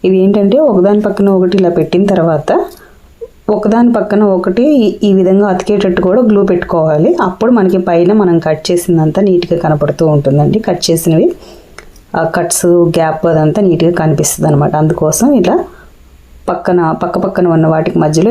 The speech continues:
ఇలా గ్లూ పెట్టేసేసి ఆ రెండింటిని ఇలా కాసేపు గట్టిగా అలా పట్టుకుంటే అతుక్కుపోతుందండి. అప్పుడు మనకి పువ్వు నీట్‌గా షేప్ తెలుస్తుంది అనమాట. ఇదిగోండి మొత్తం రెడీ అయిపోయింది.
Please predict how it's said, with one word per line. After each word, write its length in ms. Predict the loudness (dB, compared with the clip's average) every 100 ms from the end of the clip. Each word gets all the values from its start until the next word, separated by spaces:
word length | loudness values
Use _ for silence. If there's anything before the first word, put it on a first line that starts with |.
| 2
ఇలా 120 | 2
గ్లూ 240 | 2 2 2
పెట్టేసేసి 800 | 0 0 -2 0 -2 0 0 0 -2
ఆ 80 | -2
రెండింటిని 420 | 0 2 2 2
ఇలా 140 | 0 0
కాసేపు 500 | 0 -2 -2 -2 -4
గట్టిగా 200 | -2 0
అలా 100 | 0
పట్టుకుంటే 500 | -2 -4 -2 0 2
అతుక్కుపోతుందండి. 1040 | 0 -4 -8 -6 -4 -2 0 0 2 0 -2 -8 -20 -20 -20 -20 -10 -8
అప్పుడు 260 | -2 0
మనకి 320 | 2 0 0
పువ్వు 300 | -2 0 2
నీట్‌గా 360 | 2 2 0 0
షేప్ 360 | 0 0 0 0
తెలుస్తుంది 500 | 0 -2 -2 0 2
అనమాట. 320 | 0 0 0 -2 -4 -16 -20 -20 -20 -6 -2
ఇదిగోండి 280 | 0 2 0
మొత్తం 320 | 0 0 2
రెడీ 200 | 2 2
అయిపోయింది. 560 | 2 0 0 2 2